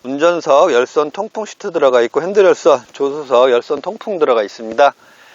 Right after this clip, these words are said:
스티어링 휠 같은 경우는 가죽으로 되어 있습니다. 왼쪽 같은 경우는 볼륨 조절 들어가 있고 우측은 크루즈 버튼, 패들 시프트 들어가 있습니다. 측면에, 네, 계기판 조명 밝기와 주요구 트렁크 버튼 들어가 있고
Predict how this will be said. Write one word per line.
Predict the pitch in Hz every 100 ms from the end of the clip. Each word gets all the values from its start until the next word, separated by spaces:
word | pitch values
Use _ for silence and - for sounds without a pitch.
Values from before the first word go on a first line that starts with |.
| - - - -
스티어링 | - 233 233 220
휠 |
같은 | 240 240 226
경우는 | 202 190
가죽으로 | 180 190 180
되어 | 160
있습니다. | - 147 131 143 123
왼쪽 | 135 143
같은 | 190 175 170 160
경우는 | 156 139
볼륨 | - 156 165
조절 | 156 151 139
들어가 | 135 131 127
있고 | 123 196 190 -
우측은 | 135 - 143 139 131
크루즈 | - 185 175
버튼, | 151 - 156 135 - - - - - -
패들 | 208 208
시프트 | 190 208 185 160
들어가 | 151 131 120
있습니다. | - 131 120 143 127 - - -
측면에, | 208 196 196 170 196 165 _ _ _ - - _ _
네, | 135 139 - - - _
계기판 | 156 156 180 151
조명 | 139 156 151
밝기와 | 135 - 127 131 143
주요구 | - 139 143 139
트렁크 | 160 190 180
버튼 | 180 - 156
들어가 | 131 123 117
있고 | 117 196 190